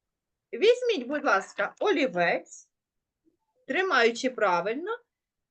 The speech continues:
Напишіть, будь ласка, ось тут рядочок. Це великий зошит наш математики. І пропишіть, будь ласка, ось тут рядочок,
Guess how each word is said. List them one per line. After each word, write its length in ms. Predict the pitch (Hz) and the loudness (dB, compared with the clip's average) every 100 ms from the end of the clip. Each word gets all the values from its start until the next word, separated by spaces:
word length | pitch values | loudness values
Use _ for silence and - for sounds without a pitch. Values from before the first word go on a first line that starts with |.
| _ _ _ - | _ _ _ -4
Напишіть, 720 | 262 320 339 349 - 330 226 | -2 0 -2 -6 -6 -6 -2
будь 200 | 220 226 | -2 2
ласка, 440 | 226 214 - 180 - | 0 -2 -4 -4 0
ось 300 | 415 403 - | 0 0 -6
тут 260 | 285 233 | -8 -4
рядочок. 640 | 220 196 180 156 156 311 349 | 0 0 -2 -6 -6 -8 -12
Це 180 | - 311 | -4 -2
великий 480 | 294 294 208 190 196 | 2 2 2 2 -4
зошит 540 | 190 185 170 - 339 - _ _ _ _ | -2 -4 -4 -6 -12 -14 _ _ _ _
наш 280 | 269 311 311 | -6 -6 -4
математики. 840 | 320 311 311 302 302 302 294 285 285 _ _ _ _ _ _ | -4 -4 -4 -4 -4 -6 -10 -10 -12 _ _ _ _ _ _
І 100 | 311 | -6
пропишіть, 580 | - 381 381 381 403 370 | -4 -2 0 0 2 0
будь 160 | 349 359 | -2 0
ласка, 340 | 392 - 339 | 0 0 -2
ось 100 | 330 | -2
тут 220 | - 349 | -4 -4
рядочок, 680 | 311 311 370 539 539 180 - | -2 0 4 4 2 -6 -6